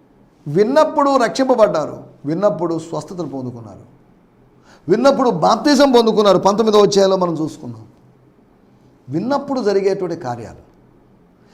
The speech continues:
వినడమే లేనప్పుడు రక్షణ లేదు, వినడమే లేనప్పుడు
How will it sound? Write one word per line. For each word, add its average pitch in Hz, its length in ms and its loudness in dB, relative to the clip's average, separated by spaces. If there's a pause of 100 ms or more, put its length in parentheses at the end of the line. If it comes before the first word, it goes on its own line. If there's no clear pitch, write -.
(180)
వినడమే 247 540 2
లేనప్పుడు 254 680 0
రక్షణ 220 300 -4
లేదు, 202 340 -2
వినడమే 226 420 0
లేనప్పుడు 185 720 -4